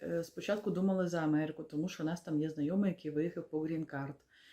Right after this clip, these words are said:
Ми навіть подали документи, але нічого не вийшло, тому що ми подавали через Італію, тобто треба було подавати через Україну. Ми, ем,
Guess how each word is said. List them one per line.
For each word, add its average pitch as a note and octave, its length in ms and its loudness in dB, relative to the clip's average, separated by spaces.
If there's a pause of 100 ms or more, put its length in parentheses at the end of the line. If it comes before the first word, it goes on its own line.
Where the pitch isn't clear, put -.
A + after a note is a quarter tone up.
(480)
Ми A3+ 100 6
навіть A#3+ 320 10
подали F#3+ 400 6
документи, D#3+ 720 2
але D#3 220 -2
нічого G3+ 340 2
не F#3+ 140 4
вийшло, C#3 580 -6
тому F3 200 0
що F#3+ 140 -4
ми F#3+ 120 0
подавали E3+ 500 0
через F3+ 340 -2
Італію, D3 420 -4
тобто C#3+ 260 -6
треба F#3+ 260 -2
було F3 160 -4
подавати D#3+ 420 -4
через D#3+ 320 -6
Україну. D3 540 -2
Ми, G#3+ 360 6
ем, E3+ 1080 0